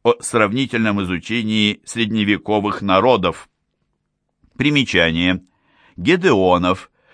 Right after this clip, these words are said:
Отрывки из исследований о варяжском вопросе. Предисловие Куника.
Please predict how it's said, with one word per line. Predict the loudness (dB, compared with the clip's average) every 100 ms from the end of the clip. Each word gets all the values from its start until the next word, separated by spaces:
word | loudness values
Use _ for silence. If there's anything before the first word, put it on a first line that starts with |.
| -6
Отрывки | -2 -2 0 -2 -4 -6 -6
из | -4 -4 -2
исследований | -4 -6 -6 -4 -4 -4 -4 -4 -4
о | 0 0
варяжском | 2 2 2 0 -4 -10 -6 -2
вопросе. | -2 0 -2 -4 -8 -18 _ _ _ -10
Предисловие | -4 -2 -4 -2 -2 0 0 -2
Куника. | -4 0 0 0 -2 0 0